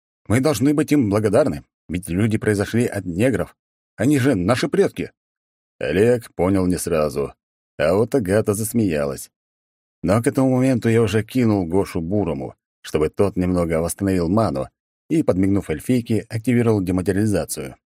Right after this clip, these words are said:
Она что, улыбнулась? А то всё это время эти двое просто стояли и хлопали глазами.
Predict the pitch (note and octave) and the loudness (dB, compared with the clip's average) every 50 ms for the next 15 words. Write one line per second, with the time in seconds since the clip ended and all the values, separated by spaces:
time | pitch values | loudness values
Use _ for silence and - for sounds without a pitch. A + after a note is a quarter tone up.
0 | _ _ _ _ _ _ _ - F#2 G2 G2+ F#2+ F2+ - - E2+ F2 F2+ G2+ B2+ | _ _ _ _ _ _ _ 0 0 2 2 2 0 0 0 2 2 4 2 2
1 | B2 D3 C#3 F#2 D2 C#2 - - - _ _ _ _ _ _ _ - G2 A#2 A#2+ | 2 0 0 0 -2 -4 -8 -12 -20 _ _ _ _ _ _ _ -2 -2 0 0
2 | - B2+ A2 - - A#2+ F#2 A2 G#2 A2+ A2+ G#2 F2+ F2 D#2+ F#2+ E2 F2 G2+ A2 | 0 0 0 0 0 0 2 2 2 4 2 2 0 0 0 -2 -2 0 2 2
3 | F2 D#2+ - F2+ D#2+ - - - F2+ F2 G2 G2+ F2 D2 C#2 E2+ F#2 F#2 - D2+ | 2 2 0 -2 -2 -2 -4 -2 0 2 2 2 2 0 -2 -2 -2 -2 0 -2
4 | D2 D#2 D2 D2 D2+ C#2 D#2 E2 D#2+ D#2 D2+ D2 | -2 -2 -2 -4 -4 -2 -2 -2 0 -2 -2 -4